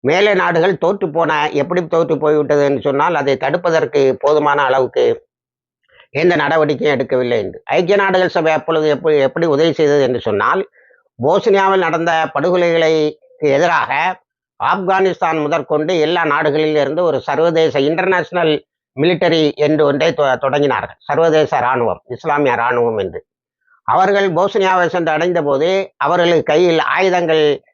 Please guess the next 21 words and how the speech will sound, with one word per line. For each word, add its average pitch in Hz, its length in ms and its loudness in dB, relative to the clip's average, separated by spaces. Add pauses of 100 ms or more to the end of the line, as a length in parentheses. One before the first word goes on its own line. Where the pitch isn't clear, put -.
கிடைக்காமல் 156 580 -2
பார்த்து 147 340 -4
கொண்டார்கள், 135 460 0
அவர்களை 143 360 0
தடுத்து 135 340 -4
கொண்டார்கள். 101 480 -4 (560)
நாங்கள், 160 600 0 (240)
அமெரிக்கா 165 720 0
கடைசியில் 185 520 -2
அந்த 160 160 -2
யுத்தத்தை 175 340 -2
முடிப்பதற்கு 170 600 0
என்ன 180 180 2
சொன்னது 170 320 0
என்று 156 160 2
சொன்னால், 127 500 -2 (560)
செர்பியர்கள் 190 580 2
இந்த 180 140 -2
படுகொலைகளை 185 600 2
தடுக்கவில்லை 180 520 0
என்று, 160 240 0